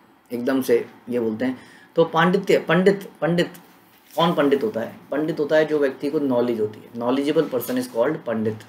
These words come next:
हम्म? तो knowledge किसको कहते हैं? हम अगर भगवत गीता पढ़ेंगे तो जगह जगह पर एक ही बात निकल के आएगी। Knowledge का असली अर्थ होता है,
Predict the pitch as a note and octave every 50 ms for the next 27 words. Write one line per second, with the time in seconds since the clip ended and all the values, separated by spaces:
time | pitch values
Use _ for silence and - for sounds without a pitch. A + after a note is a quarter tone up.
0 | - - _ _ _ - C3+ E3 E3 - - - - - - - - - - -
1 | - _ - E3+ F3+ F#3 G3+ G3+ G3 - - - C3+ C#3+ D#3 E3+ G3 A3+ A3 -
2 | - - - - C#3 A2 A#2 A2 - - - - - - _ _ _ _ _ _
3 | _ _ _ _ _ _ _ _ _ _ _ B2+ C3 C3+ C3 C3 C3+ B2 - -
4 | - - B2+ A#2+ B2+ B2 C3+ C#3 C3 C3+ C3 C#3+ C3+ - C3+ D3 D#3 D3+ C#3+ C#3
5 | C3+ B2 A2+ - B2+ A#2+ B2 C3+ C#3+ D#3+ C#3+ D3+ D3+ D#3 C#3+ - C#3+ C3 C3 C#3+
6 | C#3 D3 C3+ C3 C3 B2 B2 A#2 B2 B2 A#2+ B2+ A#2+ A#2 A#2 B2+ C3+ B2 B2 A#2+
7 | B2 C3 D3+ F3 E3 E3 - - D#3+ D#3 D3 - - B2+ A#2+ - - D#3 D#3+ D3
8 | C3+ C3 C3 B2+ A#2+ B2 B2 A#2+ B2 C3 -